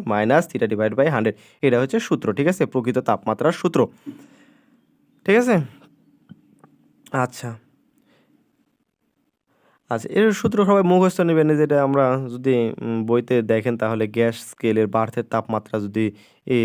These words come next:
theta C হয়, তখন এই সূত্রটা হয়, ঠিক আছে? আচ্ছা, এখন theta-র মান বসাও। theta-র মানটা কি, এখান থেকে নির্ণয় করলাম, এই মানটা আমরা এখানে বসে দিলাম। ডেলের মান আমরা ওয়ান পয়েন্ট ফাইভ পেয়েছিলাম, ওয়ান পয়েন্ট ফাইভ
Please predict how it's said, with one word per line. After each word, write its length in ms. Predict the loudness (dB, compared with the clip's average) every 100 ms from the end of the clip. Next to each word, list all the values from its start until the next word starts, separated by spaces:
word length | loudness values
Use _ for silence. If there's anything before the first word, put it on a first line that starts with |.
| -2 -4
theta 340 | -4 0 2 0 -2
C 20 | -2 -2
হয়, 180 | 0 0
তখন 280 | -2 -4 -6
এই 60 | -8 -10
সূত্রটা 360 | -8 -4 -2 -2
হয়, 140 | -2 -4
ঠিক 100 | -4
আছে? 160 | -4 -6 -12 -16 -20 -20 -20 _ -6
আচ্ছা, 220 | -4 0 2
এখন 120 | 2 2
theta-র 260 | 2 4
মান 140 | 4 4
বসাও। 340 | 4 2 2 0
theta-র 240 | 0 0 2
মানটা 260 | 2 0 -2
কি, 60 | -2
এখান 120 | -2
থেকে 120 | 0 0
নির্ণয় 220 | 2 0
করলাম, 220 | 0 0
এই 100 | 0
মানটা 260 | 0 -2 -4
আমরা 120 | -4
এখানে 140 | -4 -4
বসে 220 | -4 -4 -4
দিলাম। 160 | -4 -6 _ -4
ডেলের 300 | 0 2 2
মান 100 | 2 0
আমরা 180 | 0
ওয়ান 200 | 0 0 -2
পয়েন্ট 160 | -4 -4
ফাইভ 140 | -6 -4 -4
পেয়েছিলাম, 320 | -4 -4 -4
ওয়ান 120 | -2
পয়েন্ট 140 | -4 -4
ফাইভ 120 | -4